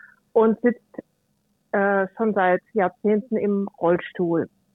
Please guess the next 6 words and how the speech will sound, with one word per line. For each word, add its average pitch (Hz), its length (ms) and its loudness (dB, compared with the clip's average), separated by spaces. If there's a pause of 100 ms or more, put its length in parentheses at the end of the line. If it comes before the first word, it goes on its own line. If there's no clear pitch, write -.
(180)
Als 220 160 0
ich 247 140 -4
ihn 254 140 0
kennenlernte, 220 680 0
zweitausendsiebzehn, 214 1600 -4 (720)
ähm, 220 480 -2